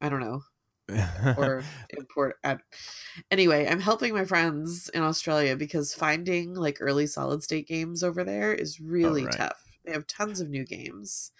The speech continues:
Speaker 2: Right.
Speaker 1: Um, so we're just kind of, you know, I'm really happy to help them 'cause that means I get to play them when I go over there. And it's also kind of distributing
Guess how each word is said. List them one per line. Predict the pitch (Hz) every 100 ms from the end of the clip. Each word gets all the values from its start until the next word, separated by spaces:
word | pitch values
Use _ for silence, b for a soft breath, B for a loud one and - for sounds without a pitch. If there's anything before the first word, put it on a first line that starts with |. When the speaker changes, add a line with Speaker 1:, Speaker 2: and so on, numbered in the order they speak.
| B B B B
Speaker 2:
Right. | 90 156 151
Speaker 1:
Um, | 139 135 131 147 156 _ _ _ _ _ _ _ -
so | - 156 147 143 135 135 -
we're | 156 147
just | 143 143 -
kind | 143 139
of, | 135 143 143 - -
you | 156
know, | 135
I'm | 147 156
really | 147 156
happy | 147 147 156
to | 147
help | 135 135 -
them | 180 196 220 233 B B B B B
'cause | 151
that | 151
means | 156 147
I |
get | 143 143
to |
play | - 135
them | 147
when | 151
I | 147
go | 143
over | 143 147
there. | 151 156 175 202 214 -
And | 160 147 143 143
it's | 139 139
also | 139 139 143 139 135 131
kind | 143 139
of | 139 135 143 - - - -
distributing | 151 - 135 143 139 135 135 143